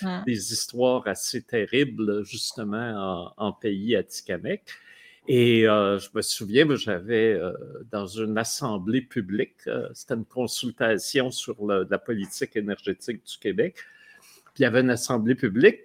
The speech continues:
Speaker 2: puis il y avait un, un vice-président aux affaires autochtones d'Hydro-Québec. Je pense que c'était monsieur Laporte, si ma mémoire est bonne. Un homme qui se présentait très bien, bien encravaté et tout, puis il vantait, là,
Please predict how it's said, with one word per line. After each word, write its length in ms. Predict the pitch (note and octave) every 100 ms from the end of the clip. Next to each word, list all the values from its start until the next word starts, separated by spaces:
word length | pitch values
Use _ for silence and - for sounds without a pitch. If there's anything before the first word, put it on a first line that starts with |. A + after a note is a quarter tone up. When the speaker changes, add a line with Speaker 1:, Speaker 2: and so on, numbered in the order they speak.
| -
Speaker 2:
puis 100 | C#3+
il 20 |
y 40 | A#2+
avait 300 | A#2 C#3 B2+
un, 320 | A2+ G#2 -
un 180 | A#2 G#2
vice-président 1200 | G#2+ C#3 - - B2+ A#2 G#2 A2 C3 C3+ C#3 C#3+ C#3+
aux 220 | C3 D#3+
affaires 280 | C#3 G#3 D#3+
autochtones 680 | D#3+ D#3+ - D3+ A2 G2
d'Hydro-Québec. 720 | G2+ A2 G#2+ A2 A2+ F2+ D#2 _
Je 80 | -
pense 220 | - C#3+
que 60 | -
c'était 120 | C3+
monsieur 360 | A2+ A2 - A#2+
Laporte, 380 | G2+ - D#2 -
si 200 | - G#2+
ma 60 |
mémoire 360 | G#2+ G#2+ G#2 G#2+
est 60 | G2
bonne. 140 | F2+ - _ _ - - - -
Un 280 | G2 F2 G2+
homme 180 | G#2+ G2
qui 120 | -
se 80 | -
présentait 500 | - F#2 - - A#2
très 260 | - A2+ F#2+
bien, 360 | F#2+ G#2 C#3+
bien 300 | B2 A#2+ A2
encravaté 720 | G#2+ - - G#2 F#2 - D3
et 120 | A#2+ -
tout, 340 | D3 G#3+ E3 -
puis 140 | - -
il 80 | G2
vantait, 640 | F#2 G2+ G2+ - D3 A2
là, 120 | -